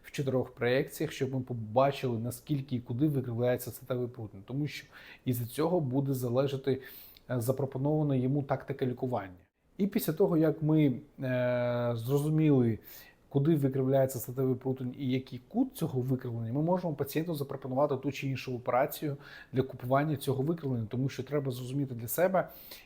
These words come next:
і відповісти пацієнту на питання, тому, чому саме така тактика рекомендована для операції, щоб купувати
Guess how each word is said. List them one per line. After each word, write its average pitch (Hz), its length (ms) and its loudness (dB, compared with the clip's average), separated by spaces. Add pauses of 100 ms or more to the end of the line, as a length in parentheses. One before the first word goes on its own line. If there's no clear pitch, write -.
і 127 160 4
відповісти 135 460 0
пацієнту 143 480 0
на 143 80 2
питання, 147 420 -2
тому, 147 280 0
чому 160 440 -2
саме 165 300 -4
така 160 400 2
тактика - 640 -4 (280)
рекомендована 143 840 2 (760)
для 131 440 2 (380)
операції, 139 800 -2
щоб - 260 -6
купувати 131 500 0